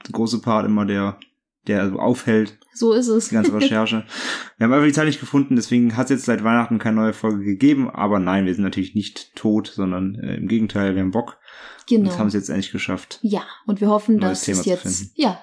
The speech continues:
Speaker 2: regelmäßiger klappt. Ja, unser heutiges Thema, ähm, m-, man mu-, ja, hatten wir schon länger auf jeden Fall auf der Liste von Anfang an eigentlich, haben aber Tatsache gedacht, dass das so
Speaker 1: Viel später
Speaker 2: be-,
Speaker 1: kommt.
Speaker 2: ja, viel später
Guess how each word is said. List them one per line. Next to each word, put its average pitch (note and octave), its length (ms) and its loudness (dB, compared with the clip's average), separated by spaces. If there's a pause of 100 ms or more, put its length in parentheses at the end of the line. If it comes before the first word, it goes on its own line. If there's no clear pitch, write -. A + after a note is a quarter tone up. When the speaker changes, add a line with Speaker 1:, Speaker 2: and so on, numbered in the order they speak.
(100)
Speaker 2:
regelmäßiger E3+ 880 -4 (100)
klappt. - 340 -8 (600)
Ja, F#3 180 0 (380)
unser A#3+ 260 6
heutiges C4 380 2
Thema, D#4+ 640 2
ähm, B3 500 6 (400)
m-, A3 240 0
man G#3+ 320 2
mu-, B3 180 2 (160)
ja, G#3+ 360 0
hatten C4 440 4
wir B3 200 4
schon G#3+ 180 0
länger D4 260 2
auf B3+ 120 -2
jeden C#4 200 4
Fall C4+ 120 2
auf G#3+ 120 -2
der A3 120 2
Liste C4 260 2
von A3 140 2
Anfang G#3+ 320 0
an E4 200 -2
eigentlich, G#3 500 0
haben A#3 220 4
aber A#3+ 240 2
Tatsache A#3 380 0
gedacht, G#3+ 400 -2
dass A3 180 2
das - 560 -2 (100)
so F#3+ 160 -10
Speaker 1:
Viel A#3 180 4
später G#3+ 360 2
Speaker 2:
be-, - 20 -10 (100)
Speaker 1:
kommt. F#3 160 -8 (100)
Speaker 2:
ja, A#3+ 240 4
viel B3 220 4
später B3+ 680 2